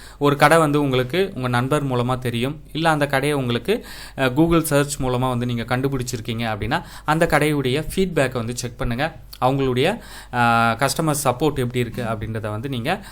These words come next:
அஹ், கண்டிப்பா அவங்க வெப்சைட் மூலமா செக் பண்ணுங்க. இல்ல அவங்க ஷாப் டூர்ஸ் அந்த மாதிரி போட்டிருந்தாங்கன்னா, அதோட கமெண்ட் செக்ஷன்ல வந்து செக் பண்ணுங்க.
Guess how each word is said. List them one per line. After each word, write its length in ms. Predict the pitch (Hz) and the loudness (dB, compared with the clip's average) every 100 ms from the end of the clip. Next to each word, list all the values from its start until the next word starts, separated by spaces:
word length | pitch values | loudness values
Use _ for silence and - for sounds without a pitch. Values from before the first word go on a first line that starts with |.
| - - | -18 -12
அஹ், 520 | - 113 107 101 98 - - - - | -4 -2 -2 -2 -6 -10 -16 -16 0
கண்டிப்பா 320 | 151 160 165 | 2 4 4
அவங்க 160 | 147 131 | 4 4
வெப்சைட் 340 | 123 160 147 | 2 2 0
மூலமா 300 | 135 127 131 - | 0 0 0 -4
செக் 240 | - 123 - | -8 -8 -4
பண்ணுங்க. 360 | 117 123 131 | -2 -2 -4
இல்ல 180 | 127 127 | -2 2
அவங்க 300 | 123 123 120 | 2 2 0
ஷாப் 320 | 101 131 123 - | 2 2 2 2
டூர்ஸ் 320 | 135 127 120 | 0 -2 -6
அந்த 200 | 123 117 | -4 -2
மாதிரி 220 | 120 123 | -2 -2
போட்டிருந்தாங்கன்னா, 600 | 123 120 117 113 113 175 202 - 127 | -4 -4 -4 -4 -2 -4 -4 -6 0
அதோட 260 | 143 151 | 2 4
கமெண்ட் 300 | 147 131 139 | 2 0 0
செக்ஷன்ல 340 | 131 120 127 120 | -4 -6 -4 -2
வந்து 340 | 110 143 165 | -2 -4 -4
செக் 200 | - 120 | -6 -6
பண்ணுங்க. 280 | 131 117 | -4 -2